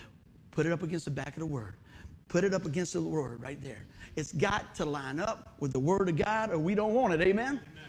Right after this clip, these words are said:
Speaker 1: And that's what we wanna do. So that's why I try to pull in so many scriptures and tie it in. And you know what? We're gonna keep on pressing on.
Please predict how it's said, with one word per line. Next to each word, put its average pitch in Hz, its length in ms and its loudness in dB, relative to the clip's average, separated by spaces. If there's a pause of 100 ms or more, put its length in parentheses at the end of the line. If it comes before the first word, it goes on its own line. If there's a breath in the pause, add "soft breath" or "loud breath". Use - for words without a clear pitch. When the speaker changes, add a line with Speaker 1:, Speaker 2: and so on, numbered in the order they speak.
(240 loud breath)
Speaker 1:
And 160 140 4
that's 202 160 2
what 214 120 6
we 226 100 2
wanna 226 220 0
do. 208 200 2
So 156 140 0
that's 208 240 -2
why 226 100 -4
I 196 40 -2
try 190 180 -6
to 170 60 -6
pull 170 220 -6
in 143 80 -6
so 190 140 -8
many 226 160 -4
scriptures 208 520 -4 (260 loud breath)
and 143 140 -4
tie 202 240 -4
it 185 80 2
in. 202 240 2 (260 loud breath)
And 147 160 2
you 156 60 2
know 185 120 0
what? 185 200 2
We're 185 100 2
gonna 170 160 -2
keep 185 280 -4
on 165 100 -4
pressing 170 320 -8
on. 156 240 -10